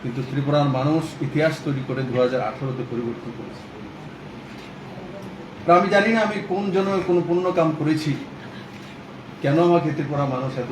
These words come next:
ভালোবাসে। আমি একদিনও ত্রিপুরার মানুষকে কোনোদিন ভুলিনি, আর আমার মৃত্যু পর্যন্ত আমি কোনোদিন ত্রিপুরার মানুষকে ভুলব না।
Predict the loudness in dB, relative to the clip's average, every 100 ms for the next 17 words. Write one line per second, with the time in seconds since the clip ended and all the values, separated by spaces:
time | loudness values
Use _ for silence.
0 | -6 -6 -6 -6 -8 -10 -12 -12 -14 -14
1 | -14 -14 -14 -12 -12 -12 -2 4 4 4
2 | 4 6 4 2 4 4 4 2 2 0
3 | 2 2 0 -2 -4 -6 -2 0 2 2
4 | 0 -4 -8 -10 -12 -14 -14 -14 -14 -14
5 | -14 -12 -12 -12 -12 -14 -14 -14 -12 -10
6 | -6 0 2 4 4 4 4 2 2 2
7 | 2 2 0 0 0 0 0 -2 -2 0
8 | -2 -4 -6 -8 -4 0 0